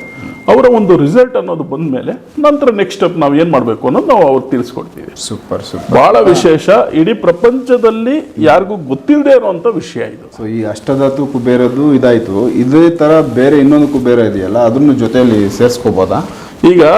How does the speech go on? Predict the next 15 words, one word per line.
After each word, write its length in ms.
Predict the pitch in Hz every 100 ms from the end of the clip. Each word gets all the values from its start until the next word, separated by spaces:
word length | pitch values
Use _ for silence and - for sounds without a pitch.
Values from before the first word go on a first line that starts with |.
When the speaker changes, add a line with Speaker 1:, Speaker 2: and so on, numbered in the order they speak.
| 285 123 - -
Speaker 1:
ಇದು 340 | 160 170 226
ಏನು 280 | 196 180 208
ಅಂತ 180 | 202 -
ಹೇಳಿದ್ರೆ, 340 | 143 123 165
ನಾವು 260 | 180 156 165 190 139 208 - 147 139
ಜನಗಳಿಗೆ 840 | 160 214 220 175 143 233 - - - - -
ತೋರಿಸ್ಲಿಕ್ಕೆ 560 | 220 247 - 185 180
ನಾವು 220 | 262 180
ತಗೊಂಡ್ಬಂದಿರೋದು. 680 | 175 143 135 - - - 95
Speaker 2:
ಓಕೆ, 320 | 104 - 101
ಡಿಫ್ರೆನ್ಸ್ 520 | 95 110 120 101 - 92
ಏನು? 140 | 120
Speaker 1:
ಡಿಫ್ರೆನ್ಸ್ 440 | 208 - 196 156
ಏನು 200 | 143 123
ಅಂತ, 220 | 104 -